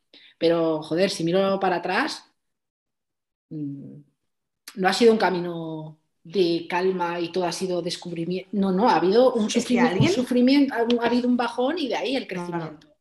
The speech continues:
Speaker 2: Es que no sé si alguien realmente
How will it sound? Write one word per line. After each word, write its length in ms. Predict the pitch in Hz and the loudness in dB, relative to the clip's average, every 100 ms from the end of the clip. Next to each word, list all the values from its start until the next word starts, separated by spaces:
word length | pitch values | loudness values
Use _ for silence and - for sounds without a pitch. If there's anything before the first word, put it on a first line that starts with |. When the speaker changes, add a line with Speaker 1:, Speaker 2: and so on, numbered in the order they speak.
| _ _ _ _ _ _ _ _ - | _ _ _ _ _ _ _ _ -12
Speaker 2:
Es 100 | 185 | -6
que 80 | 208 | -2
no 140 | 226 | -2
sé 160 | 254 269 | -2 -2
si 180 | 330 233 | 0 0
alguien 460 | 175 175 165 165 | 0 -2 -4 -6
realmente 880 | 165 170 170 175 175 170 165 165 | -2 -2 0 -2 -2 -2 -4 -6